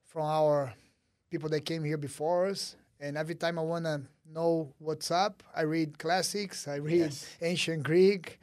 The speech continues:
Speaker 2: Yes.
Speaker 1: you know, and, uh, so it's not me. I, I'm nobody, you know. It's, like, fantastic people that were here before me that <laughs> knew what's up.
Speaker 2: Absolutely.
Speaker 1: They always knew what's up. So, yeah, we're not that good, and because we know that, that we try to be better every day,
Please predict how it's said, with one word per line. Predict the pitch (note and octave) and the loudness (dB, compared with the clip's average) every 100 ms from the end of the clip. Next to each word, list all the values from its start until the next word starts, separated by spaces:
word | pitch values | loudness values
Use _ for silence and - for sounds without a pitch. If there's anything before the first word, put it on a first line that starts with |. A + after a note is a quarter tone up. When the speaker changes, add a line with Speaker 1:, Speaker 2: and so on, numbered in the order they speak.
| C3+ | -14
Speaker 2:
Yes. | F#2 - - _ | -12 -12 -20 _
Speaker 1:
you | E3 D#3+ | -6 -4
know, | D#3 D#3 D#3+ D#3+ D#3 | -2 -2 0 0 0
and, | D#3 D#3 D#3 | -2 -4 -2
uh, | D#3 D#3 D#3 | -2 -2 -4
so | D3 - E3+ E3 E3 | -4 0 4 4 2
it's | E3+ B2+ | -4 -4
not | E3+ C#3+ | -2 -2
me. | C#3+ G3 C3+ - - | -2 -4 -6 -12 -10
I, | B2+ E3 A#2+ | -8 -8 -10
I'm | D3 F#3+ | -8 -8
nobody, | D3+ A#2+ C3 F#3+ D#3 G#2 | -8 -4 0 0 0 -4
you | C3 D#3 | -6 -4
know. | D3 D#3+ | -2 -2
It's, | D#3+ | -2
like, | D#3 D3+ | -4 -4
fantastic | D3 C3 E3 F#3+ F#3+ - | -8 -2 -2 0 -2 -2
people | E3 E3 D#3 | -4 -2 -2
that | D#3 | 0
were | D3+ D3+ | 2 4
here | E3 | 2
before | D#3+ D3+ - F3 | 0 -2 0 2
me | G3 E3+ | 4 4
that | D#3+ E3+ | 2 0
<laughs> | C3 | 2
knew | G#3 | 4
what's | A3+ F#3+ - | 4 0 -4
up. | A2 | -10
Speaker 2:
Absolutely. | - G2 - - _ - | -12 -14 -20 -20 _ -6
Speaker 1:
They | F2 | 2
always | G2 - G#3 | 4 4 2
knew | D#4+ | 2
what's | C#4+ G3+ | 2 0
up. | D3+ A#2+ - | -4 -4 -8
So, | - F3 F3 F3 E3 - - - _ | -4 2 4 4 2 -4 -16 -20 _
yeah, | B3 A3+ B3+ A#3+ _ - - _ | 2 2 2 -2 _ -20 -20 _
we're | E3+ E3 | -6 0
not | F3 E3+ | 2 4
that | F3 F#3+ | 4 6
good, | F3 B3 A3 F3 F3+ - _ - | 6 6 6 4 -6 -12 _ -8
and | D#3 | -2
because | D3+ D3+ F3 E3+ D3 | -2 2 6 6 4
we | E3 | 0
know | D#3+ A3+ | 2 2
that, | G3+ F3 F3 F3 _ _ - | 2 -2 -4 -8 _ _ -8
that | D#3+ | -4
we | E3 | -4
try | D#3+ - F3+ | -4 -2 -2
to | E3+ D3+ | -2 -4
be | D#3+ | -6
better | C#3 D#3 F#3 | -4 -4 -4
every | C#3 C3 C3 | -4 -8 -14
day, | A#2+ A2 | -18 -20